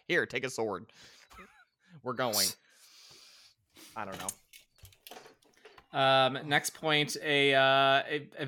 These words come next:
Speaker 2: I assume young, strapping, and extremely sexy, uh, Tara Sinube is currently the marshal of the Dara outposts.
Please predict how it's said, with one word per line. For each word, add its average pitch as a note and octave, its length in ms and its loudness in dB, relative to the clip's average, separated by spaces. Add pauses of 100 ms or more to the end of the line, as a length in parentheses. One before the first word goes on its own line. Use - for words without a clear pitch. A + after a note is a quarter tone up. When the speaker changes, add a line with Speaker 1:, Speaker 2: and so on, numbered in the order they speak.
(160)
Speaker 2:
I D3 140 2
assume E3 500 2
young, D3 440 4
strapping, C3+ 560 0
and B2+ 80 -6
extremely C3 420 -4
sexy, B2+ 640 -2
uh, A#2+ 120 0
Tara C3 300 -2
Sinube C3 540 -4
is A#2+ 100 -4
currently A#2 380 -6
the A2+ 80 -6
marshal A#2 480 -6
of A2+ 140 -6
the A#2 80 -6
Dara A2 260 -4
outposts. C#3+ 760 -4